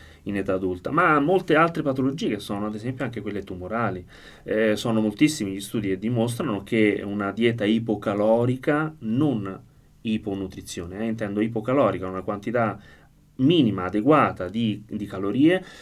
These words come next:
favorisce, eh, uno stato, uno stato di benessere migliore rispetto a una dieta ipercalorica. La dieta ipercalorica predispone a trasformazioni tumorali.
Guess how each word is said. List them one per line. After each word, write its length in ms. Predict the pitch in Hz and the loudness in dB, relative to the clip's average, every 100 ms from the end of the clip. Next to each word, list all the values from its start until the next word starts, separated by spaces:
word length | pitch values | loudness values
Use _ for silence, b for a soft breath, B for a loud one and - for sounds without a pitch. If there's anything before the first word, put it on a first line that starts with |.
| B - | B -2
favorisce, 1040 | 117 110 120 127 139 - - 135 139 135 | 2 4 6 4 4 0 2 6 6 4
eh, 580 | 120 117 113 113 110 110 | 2 4 6 6 6 4
uno 180 | 113 113 | 2 0
stato, 360 | 113 120 120 | 2 2 4
uno 280 | 110 110 110 | 2 2 0
stato 280 | 107 120 120 | 0 0 0
di 60 | 107 | 0
benessere 520 | 104 101 107 - 104 | 0 -2 -2 -2 0
migliore 540 | 113 123 135 151 170 | 0 4 6 6 6
rispetto 420 | 127 120 120 120 110 | 2 0 0 0 -2
a 20 | |
una 160 | 104 | -4
dieta 340 | 104 107 127 113 | -2 -2 0 0
ipercalorica. 800 | 107 104 - 147 170 107 92 90 | -2 -4 -2 2 4 4 2 -6
La 60 | |
dieta 240 | 90 104 101 | -4 -4 -4
ipercalorica 640 | 95 101 117 117 139 135 | -6 -4 0 4 4 2
predispone 500 | 117 98 101 - 110 | -4 -8 -10 -8 -6
a 40 | 104 | -6
trasformazioni 640 | - - 104 101 - 104 | -10 -12 -8 -8 -8 -10
tumorali. 460 | 104 104 143 127 | -6 -2 0 0